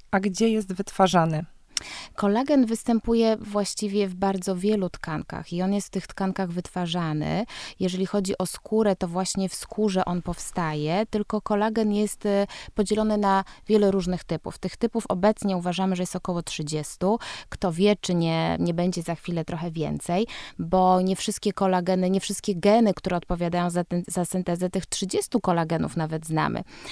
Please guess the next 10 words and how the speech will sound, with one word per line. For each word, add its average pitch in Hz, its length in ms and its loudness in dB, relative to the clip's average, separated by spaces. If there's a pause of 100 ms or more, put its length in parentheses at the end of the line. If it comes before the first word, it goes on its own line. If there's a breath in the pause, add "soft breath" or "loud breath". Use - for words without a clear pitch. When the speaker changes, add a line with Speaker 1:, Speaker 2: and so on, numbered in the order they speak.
(140)
Speaker 2:
Także 185 300 0
jest 214 180 2
to 233 100 0
jeszcze 196 340 2
nadal 269 480 6
tajemnicza 180 540 4
cio-, - 280 -6
cząsteczka. 175 640 0 (340 loud breath)
W - 80 -10
skórze 233 680 2